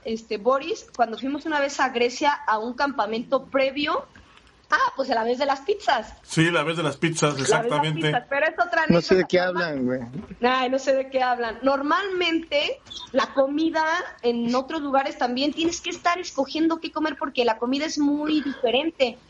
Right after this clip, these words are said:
Speaker 1: Entonces, es muy difícil, si vas en una dieta y te ponen, este,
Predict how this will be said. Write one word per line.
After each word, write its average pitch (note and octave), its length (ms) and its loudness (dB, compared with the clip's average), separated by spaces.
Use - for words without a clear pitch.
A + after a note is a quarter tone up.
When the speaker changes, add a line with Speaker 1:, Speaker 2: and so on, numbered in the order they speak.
Speaker 1:
Entonces, C#4+ 380 2
es E4+ 160 2
muy E4+ 260 4
difícil, E4+ 680 0
si A#3+ 140 0
vas A#3 220 2
en E4 100 0
una D#4+ 200 0
dieta D4+ 420 0
y A#3 100 -10
te B3+ 120 2
ponen, D4 460 0
este, G#3+ 840 0